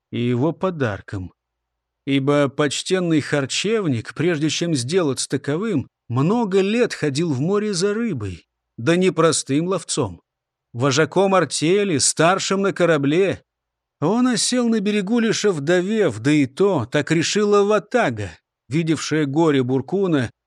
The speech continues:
и его отчаянную любовь к единственной дочери. В складчину уредили харчевню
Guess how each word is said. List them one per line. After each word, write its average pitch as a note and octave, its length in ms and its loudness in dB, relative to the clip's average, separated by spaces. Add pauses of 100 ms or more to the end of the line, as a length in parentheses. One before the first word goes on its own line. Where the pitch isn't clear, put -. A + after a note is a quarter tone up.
(280)
и C#3 80 0
его G3+ 320 2
отчаянную G#3+ 720 0
любовь F3 540 0
к - 40 -20
единственной C#3 680 0
дочери. G#2 600 -6 (840)
В - 100 -6
складчину C#3 760 0
уредили B2+ 420 0
харчевню G#3+ 760 -4